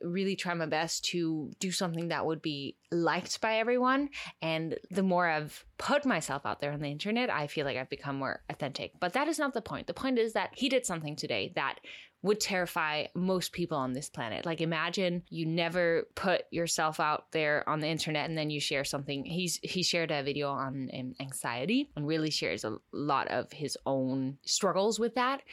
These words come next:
And just, like, sharing something that vulnerable, it's just terrifying. And so that is what I wanna chat about in today's episode. I have a to-do <laughs> list. I'm literally looking at it right now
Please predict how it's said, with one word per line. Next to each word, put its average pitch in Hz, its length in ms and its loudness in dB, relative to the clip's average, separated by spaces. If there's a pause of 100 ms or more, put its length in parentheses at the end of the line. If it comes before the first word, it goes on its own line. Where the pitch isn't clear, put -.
(280)
And 175 120 0
just, 185 220 2
like, 170 240 -2 (340)
sharing 202 320 2
something 165 300 -2
that 143 160 0
vulnerable, 160 460 0
it's - 260 2
just - 320 -2
terrifying. 147 800 -8
And 160 160 -2
so 165 120 0
that 165 280 0
is - 200 -4
what 160 180 0
I 156 60 -2
wanna 143 240 0
chat - 260 -6
about - 320 -4
in 170 140 0
today's 143 480 0 (200)
episode. 156 540 -4 (380)
I 180 100 4
have 175 320 2
a 175 100 2
to-do - 420 2
<laughs> 214 80 4
list. 240 260 6
I'm 185 120 6
literally 170 440 4
looking 160 340 2
at 147 140 4
it 143 40 4
right 135 220 4
now 143 240 2